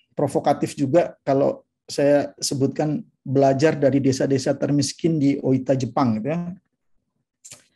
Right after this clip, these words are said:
Kenapa kita harus belajar dari Jepang? Biasanya belajarnya tentang teknologi, tetapi saya, eh, teringat, eh, kutipan dari penulis knowledge management yang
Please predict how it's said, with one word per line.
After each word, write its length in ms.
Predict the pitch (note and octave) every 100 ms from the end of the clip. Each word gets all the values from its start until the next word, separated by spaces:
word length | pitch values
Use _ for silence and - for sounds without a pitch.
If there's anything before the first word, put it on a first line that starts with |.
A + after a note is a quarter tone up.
| _ _ _ _
Kenapa 400 | - C#3 C#3 D3
kita 240 | D3 C#3+ C3+
harus 80 | C3
belajar 240 | C#3 B2+
dari 240 | C3 B2+
Jepang? 520 | B2+ A#2+ - F3+ F#3 - _ -
Biasanya 400 | B2+ A#2+ C#3+ F3
belajarnya 400 | - C3 C3 E3+
tentang 320 | D3 C3+ C3 C3+
teknologi, 640 | C#3+ D3 D3+ B2+ A#2 - _ -
tetapi 720 | C3 C#3 C#3 F3+ F3 - - _ _ _
saya, 480 | - D#3 E3+ D#3+ - -
eh, 800 | - D#3+ D3+ D3 D3 D3 D3 - _
teringat, 400 | D3+ D3 E3+ E3+ - _ _ _ _ _ _ _ _ _ -
eh, 260 | D3+ C3+ C3+ C3
kutipan 560 | D#3 - D#3+ F3 D#3
dari 160 | C3 C3
penulis 760 | C#3+ C#3 C#3+ B2 - - - _ - -
knowledge 480 | C#3 D3 D#3 D3+ -
management 420 | C3 C3+ B2 C#3+ D3
yang 140 | C3+